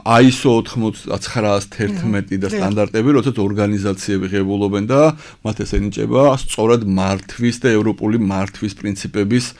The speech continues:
Speaker 1: ა, პრინციპებისთვის. ა, ეს არის ფაქტობრივად იდენტური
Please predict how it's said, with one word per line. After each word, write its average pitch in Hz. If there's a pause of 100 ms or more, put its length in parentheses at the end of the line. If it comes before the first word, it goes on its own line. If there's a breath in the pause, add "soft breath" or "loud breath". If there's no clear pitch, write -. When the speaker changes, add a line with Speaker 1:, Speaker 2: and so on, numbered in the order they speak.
(520 loud breath)
Speaker 1:
ა, 95 (520)
პრინციპებისთვის. 131
ა, -
ეს 165
არის 135 (120)
ფაქტობრივად 123
იდენტური 117